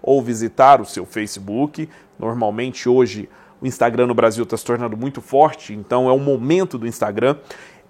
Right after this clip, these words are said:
É muito normal a gente consultar o Instagram antes de conversar com um profissional que a gente quer hoje em dia. É muito comum. Além disso,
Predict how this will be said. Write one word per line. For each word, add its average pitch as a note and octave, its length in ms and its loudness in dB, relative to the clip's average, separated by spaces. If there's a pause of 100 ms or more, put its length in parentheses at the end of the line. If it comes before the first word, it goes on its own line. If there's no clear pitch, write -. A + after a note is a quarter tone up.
É B3+ 100 6
muito C4+ 540 4
normal E3 640 8 (140)
a E3+ 100 2
gente G3+ 340 -2 (140)
consultar G3+ 800 2
o - 20 0
Instagram F#3 480 0
antes A3+ 380 -4
de G#3+ 80 -10
conversar G3+ 560 -2
com G#3 100 -10
um G3+ 80 -8
profissional F3+ 640 -2
que F#3+ 80 -6
a E3+ 40 -2
gente F#3 220 -8
quer E3 240 2
hoje F3 200 -4
em G3+ 40 -8
dia. F3+ 320 -2 (720)
É - 80 -20
muito A2+ 220 -10
comum. D4+ 300 2 (920)
Além B2+ 340 8
disso, C3 500 2